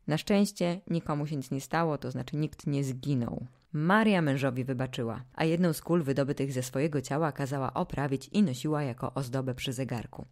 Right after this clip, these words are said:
Taka była ekscentryczna. Lemański, y, trafił do więzienia, a tam przez kilka miesięcy odwiedzała go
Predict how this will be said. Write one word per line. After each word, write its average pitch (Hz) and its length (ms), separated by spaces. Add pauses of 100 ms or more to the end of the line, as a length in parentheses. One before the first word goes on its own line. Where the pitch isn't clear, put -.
(320)
Taka 151 300
była 120 260 (260)
ekscentryczna. - 840 (120)
Lemański, 208 880
y, 170 80
trafił 170 440
do 151 100
więzienia, 151 680
a 165 120
tam 202 240
przez - 300
kilka 196 300
miesięcy 160 500 (100)
odwiedzała 160 600
go 143 180